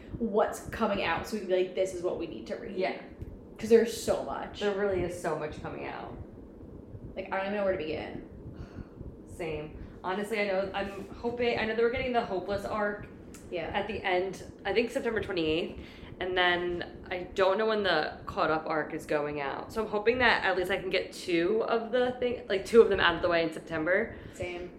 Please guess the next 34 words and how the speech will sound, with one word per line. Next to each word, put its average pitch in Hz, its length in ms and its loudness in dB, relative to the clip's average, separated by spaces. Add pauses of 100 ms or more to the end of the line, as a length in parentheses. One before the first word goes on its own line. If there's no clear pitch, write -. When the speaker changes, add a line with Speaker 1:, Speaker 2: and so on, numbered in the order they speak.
(160)
Speaker 2:
Um, 165 400 4
before 160 540 0
all 151 360 2
hell 156 120 0
breaks 139 280 -2
loose - 140 -6
in 143 60 -8
October 135 400 -6
with, - 180 -6
like, 101 260 -4
every - 240 -6
other - 140 -6
new - 160 -8
release. - 540 -12 (680)
Speaker 1:
On 185 120 -10
Twitch. - 300 -10 (440)
Speaker 2:
And 180 180 -6
then 160 360 -2 (400)
November's 160 840 -2 (240)
Iron 156 320 0
Flame. 147 500 -6 (1300)
Speaker 1:
There's 190 260 -10
literally 202 200 -10
so - 220 -10
much - 140 -14
coming - 180 -16
Speaker 2:
And 202 100 2
then 196 140 2
Speaker 1:
out. 190 60 4
Speaker 2:
the - 60 -6
day 175 320 6
after 160 360 2
fucking 156 320 -8
Christmas 156 800 -6